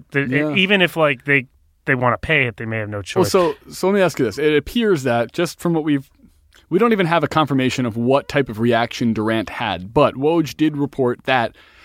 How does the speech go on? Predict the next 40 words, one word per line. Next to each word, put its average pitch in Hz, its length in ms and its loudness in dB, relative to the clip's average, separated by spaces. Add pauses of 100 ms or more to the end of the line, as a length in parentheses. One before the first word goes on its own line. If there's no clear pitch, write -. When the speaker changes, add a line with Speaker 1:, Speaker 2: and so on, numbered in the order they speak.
(140)
Speaker 2:
the 151 100 0
Thunder 170 340 2
made 160 300 2
sure 151 200 0
to 139 120 -4
get, 131 200 0 (460)
I 135 60 4
believe 190 260 0
he 196 60 0
said, 175 180 0
like, 160 180 2
a 147 160 2
reaction. 139 560 2
Speaker 1:
I 170 40 0
think 233 200 -2
he 214 60 2
said, 160 260 0
"You 156 180 2
can 175 200 0
be 147 140 2
sure 117 680 0 (600)
that 143 120 2
Speaker 2:
Yes. 180 100 2
Speaker 1:
they, 139 140 2 (140)
that 139 80 0
they 143 100 2
got 131 220 2
a 127 40 2
reaction." 120 360 0
That's 147 180 2
a 262 80 -4
little 190 240 2
cryptic. 120 440 -4
Speaker 2:
It 165 80 0
Speaker 1:
I 180 40 4
mean, 156 120 2
Speaker 2:
is. 127 60 0
Speaker 1:
like, 135 200 0
what 160 140 0
is, 139 120 0